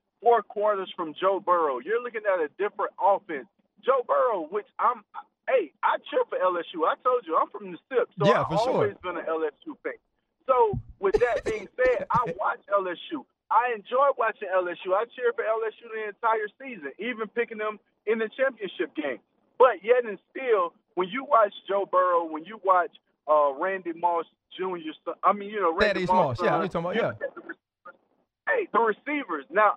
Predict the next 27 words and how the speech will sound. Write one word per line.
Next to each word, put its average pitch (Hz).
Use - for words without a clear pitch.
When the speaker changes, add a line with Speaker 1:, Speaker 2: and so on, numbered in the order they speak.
Speaker 1:
I 233
love 196
y'all 156
receivers, -
but 185
were 180
they, 233
will 190
one 240
of 247
these 233
kids 233
turn 226
out 196
to 190
be 208
Andre 214
Johnson? 226
No, 262
it 165
won't 196
happen. 220
Your 202
running 240
back, 143
tough, 254
ferocious, 277